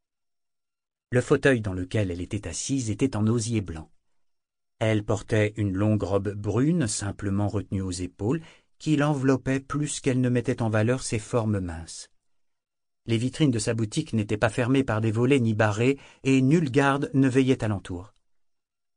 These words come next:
Peut-être Ambre comptait-elle sur l'étrangeté de sa propre personnalité pour décourager les voleurs.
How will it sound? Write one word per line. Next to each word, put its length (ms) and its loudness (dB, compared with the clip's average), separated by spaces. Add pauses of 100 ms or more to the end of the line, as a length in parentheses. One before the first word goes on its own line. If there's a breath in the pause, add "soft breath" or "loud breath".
(160)
Peut-être 480 -2
Ambre 380 2
comptait-elle 440 -4
sur 200 -4
l'étrangeté 600 -2
de 120 -4
sa 180 -8
propre 380 -8
personnalité 800 -6 (380 loud breath)
pour 220 -2
décourager 500 0
les 120 2
voleurs. 500 -8